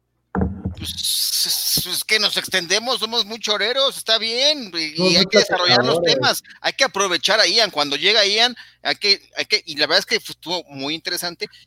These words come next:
Speaker 1: Ya hablaremos mañana de, de un tema muy especial que teníamos preparado para hoy, pero ma-, lo pasamos para mañana, no pasa nada, se puede guardar.
Speaker 2: Se puede guardar.
Speaker 1: Y mañana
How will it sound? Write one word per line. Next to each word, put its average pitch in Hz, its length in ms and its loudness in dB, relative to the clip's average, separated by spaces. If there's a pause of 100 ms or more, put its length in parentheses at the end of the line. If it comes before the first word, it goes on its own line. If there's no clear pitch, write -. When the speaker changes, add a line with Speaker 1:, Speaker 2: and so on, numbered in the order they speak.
(140)
Speaker 1:
Ya - 140 4
hablaremos 226 360 4
mañana 175 320 4
de, 170 140 4 (100)
de 160 60 2
un 160 100 -4
tema 160 240 0
muy 143 200 -4
especial 147 280 -4
que 143 80 -10
teníamos 131 300 -8
preparado 123 360 -8
para 117 260 -4
hoy, 135 300 -6
pero 131 280 0
ma-, 120 240 -4
lo 117 140 -14
pasamos 190 360 -10
para 226 160 -10
mañana, 254 300 -4
no 262 100 -10
pasa 311 220 -16
nada, 370 160 -16 (280)
se - 140 -14
puede 156 220 2
guardar. 139 420 0 (720)
Speaker 2:
Se - 80 -6
puede 123 220 2
guardar. 101 360 -6 (100)
Speaker 1:
Y 127 80 -10
mañana 139 500 2